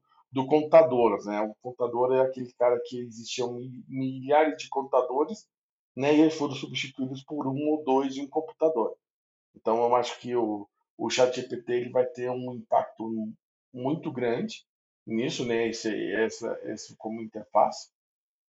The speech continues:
Outra coisa que eu acho que vai ser muito importante no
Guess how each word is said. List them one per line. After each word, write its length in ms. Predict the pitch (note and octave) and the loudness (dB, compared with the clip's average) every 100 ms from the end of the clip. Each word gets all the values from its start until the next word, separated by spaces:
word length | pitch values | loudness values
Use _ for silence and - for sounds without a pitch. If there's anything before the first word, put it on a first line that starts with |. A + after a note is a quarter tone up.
| _ _ _ - | _ _ _ 4
Outra 280 | C#3+ D3 C#3 | 4 6 2
coisa 200 | D3+ C#3 | 2 0
que 120 | C3 | 0
eu 120 | C3 | 6
acho 220 | C3 C3 - | 6 6 -4
que 100 | B2+ | 0
vai 220 | B2 A#2+ | 2 2
ser 380 | - A#2+ A2 - - | 0 -2 -2 -6 -8
muito 460 | B2+ B2+ D#3+ D#3+ | 0 4 4 4
importante 680 | C#3 - G3 C3 D3 C#3 G#2+ _ - | 2 2 4 2 2 -4 -12 _ -16
no 540 | B2 A#2+ A#2+ A#2+ A#2+ | -6 -4 -2 -4 -10